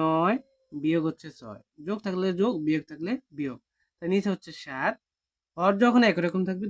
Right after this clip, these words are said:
তখন এই সিস্টেমে করতে পারবা, নয় থেকে ছয় বিয়োগ করলে হবে তিন। এবার দেখো, এটা আট, আট, তাহলে নিচে লিখবা আট, হর লসাগু।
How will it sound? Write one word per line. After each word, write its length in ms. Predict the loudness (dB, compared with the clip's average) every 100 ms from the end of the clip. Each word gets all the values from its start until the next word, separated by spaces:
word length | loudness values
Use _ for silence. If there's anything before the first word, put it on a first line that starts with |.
| -4
তখন 180 | -2 -2
এই 60 | -2
সিস্টেমে 300 | -10 -14 -12 -10
করতে 200 | -12 -12
পারবা, 200 | -16 -12 -6
নয় 140 | -4 -4 -8
থেকে 180 | -12 -8 -8
ছয় 160 | -10 -8
বিয়োগ 140 | -8 -8
করলে 160 | -10 -8
হবে 140 | -6 -6 -10
তিন। 140 | -20 -20 _ _ _ _ _ _ _ _ _ -6
এবার 200 | -2 0
দেখো, 160 | -2 -6 -12
এটা 160 | -12 -20 _ _ _ _ _ _ _ _ _
আট, 220 | 4 4 2 -8
আট, 100 | -10 _
তাহলে 180 | -4 -2
নিচে 140 | -2 -2
লিখবা 220 | -4 -4 -4
আট, 100 | -4 -6 _ _
হর 180 | -10 -10 -10 _ _ _ _ _
লসাগু। 440 | -10 -10 -8 -6